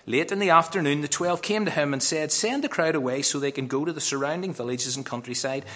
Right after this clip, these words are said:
and find food and lodging, because we are in a remote place here." Jesus replied, "You give them something to eat." They answered, "We have only five loaves of bread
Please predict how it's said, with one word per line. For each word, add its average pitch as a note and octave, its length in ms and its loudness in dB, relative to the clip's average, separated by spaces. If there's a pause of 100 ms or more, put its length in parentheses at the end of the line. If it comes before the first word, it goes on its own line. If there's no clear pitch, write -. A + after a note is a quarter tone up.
(180)
and B2+ 140 -2
find E3+ 400 0
food C3 280 -2
and D#3 160 -2
lodging, E3+ 360 0
because C3 260 -4
we D3+ 180 -2
are D#3 140 0
in B2+ 100 -2
a B2+ 80 0
remote B2+ 520 -2
place F3 400 -4
here." C3+ 320 -8 (1300)
Jesus F3+ 460 -2
replied, G2+ 540 -8 (840)
"You A3+ 240 -4
give F#3+ 220 -4
them C#3 180 -4
something A2 460 -6
to F#2 160 -14
eat." - 260 -14 (1800)
They D3 180 -4
answered, B2+ 500 -6 (680)
"We D#3+ 100 -4
have D3 120 -2
only A#2+ 160 -2
five A#2+ 420 -8
loaves G#2 300 -6
of - 100 -16
bread G3+ 380 -10